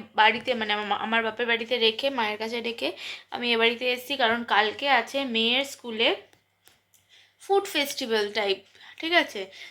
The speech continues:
তো ফুড ফেস্টিভ্যালে যাদের যাদের নাম আছে, আমিও নাম দেওয়া রয়েছে মেয়ের,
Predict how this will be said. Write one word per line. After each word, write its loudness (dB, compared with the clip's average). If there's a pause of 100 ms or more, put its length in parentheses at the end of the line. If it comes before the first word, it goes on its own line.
(120)
তো -2
ফুড -4
ফেস্টিভ্যালে -2
যাদের 2
যাদের 0
নাম 2
আছে, 0
আমিও 0
নাম 0
দেওয়া 0
রয়েছে -2
মেয়ের, -8